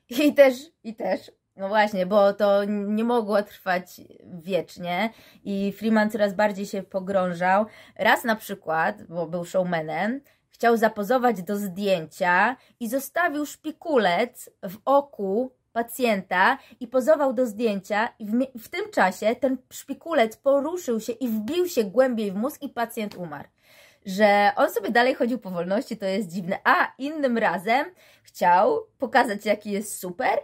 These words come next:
i wykonać lobotomię na dwie ręce, na dwóch pacjentach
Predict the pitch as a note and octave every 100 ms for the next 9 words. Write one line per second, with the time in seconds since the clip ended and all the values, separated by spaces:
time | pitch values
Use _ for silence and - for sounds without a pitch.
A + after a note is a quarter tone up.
0 | - C#5 F4+ C#4+ B3+ B3+ B3+ A#3+ B3 -
1 | B3+ C4+ G#3+ G#3 A#3 A3+ A3+ A3+ A3 G#3+
2 | F#3+ A3+ E4+ D4 F#3+ F#3 - D#4 B3 A3+
3 | G#3 C4+ E4+ B3 C#4+ - F#3 E3+ A3+ D#4